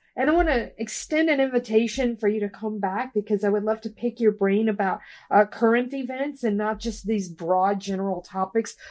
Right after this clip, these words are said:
But since this is my first time with you, I wanted to, uh, this was the feeling out interview. This was the one where we get to know you. So next time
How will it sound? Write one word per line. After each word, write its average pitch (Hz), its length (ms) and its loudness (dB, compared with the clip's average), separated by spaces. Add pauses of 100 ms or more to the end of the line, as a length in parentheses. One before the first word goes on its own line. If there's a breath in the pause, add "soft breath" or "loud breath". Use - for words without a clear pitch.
(100)
But 233 140 0
since 285 220 0
this 302 180 4
is 269 160 -6
my 233 160 4
first 226 340 2
time 302 280 2
with 202 200 2
you, 185 220 -2 (300 loud breath)
I 226 60 6
wanted 233 340 4
to, 208 320 2
uh, 190 180 0 (420)
this 359 200 0
was 311 180 2
the 277 100 4
feeling 240 520 2
out 202 340 2 (220 soft breath)
interview. 202 720 4
This 240 260 -2
was 240 220 2
the 226 100 8
one 202 300 4
where 196 160 0
we 208 140 0
get 214 160 4
to 214 100 -4
know 180 160 2
you. 180 240 0
So 190 220 -2
next 302 300 0
time 208 280 0